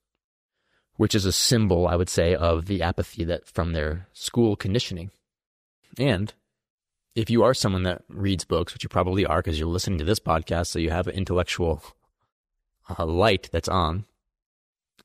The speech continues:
you read books as an adult, and you do that voluntarily because you're interested in learning and growing and so forth.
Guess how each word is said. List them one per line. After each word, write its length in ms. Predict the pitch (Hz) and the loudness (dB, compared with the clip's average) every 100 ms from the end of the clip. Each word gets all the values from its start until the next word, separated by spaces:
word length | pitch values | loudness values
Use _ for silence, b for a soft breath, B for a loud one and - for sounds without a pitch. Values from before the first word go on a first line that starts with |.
| - | -4
you 200 | 120 123 | 2 4
read 240 | 127 127 | 4 4
books 220 | 107 110 | 2 2
as 80 | 113 | 2
an 100 | 107 | 0
adult, 500 | 101 135 143 117 - _ _ _ _ _ - | 0 2 2 0 -6 _ _ _ _ _ -6
and 120 | 117 | -4
you 60 | |
do 140 | 117 131 | 0 2
that 160 | 120 | 2
voluntarily 560 | 104 104 107 165 170 113 | 2 0 0 -4 -4 -2
because 300 | 98 107 101 | -2 -2 -2
you're 80 | 104 | -2
interested 380 | 104 107 - 101 | -4 -4 -4 -4
in 120 | 92 | -2
learning 300 | 147 107 87 | -4 -4 -6
and 160 | 82 | -4
growing 300 | 82 135 - - _ _ _ _ | 0 -2 -2 -14 _ _ _ _
and 120 | - 104 | -16 -6
so 140 | 82 | -4
forth. 400 | - 52 - - | -4 -8 -10 -18